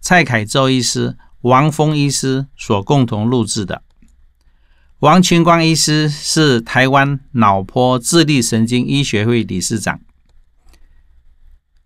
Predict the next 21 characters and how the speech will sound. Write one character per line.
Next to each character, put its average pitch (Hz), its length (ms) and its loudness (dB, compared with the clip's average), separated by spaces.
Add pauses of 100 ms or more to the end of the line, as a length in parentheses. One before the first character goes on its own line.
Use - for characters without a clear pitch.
(540)
蔡 208 200 2
凯 143 220 2
洲 156 220 2
医 151 100 2
师 143 400 0 (360)
以 127 120 0
前 123 320 2
是 123 400 0 (380)
国 131 200 4
泰 151 400 2 (120)
医 160 160 0
学 131 200 2
中 143 240 2
心 131 300 0
的 107 260 -4
骨 107 220 -2
科 135 260 0
主 110 220 -6
治 117 220 -2
医 113 120 2
师， 110 360 -4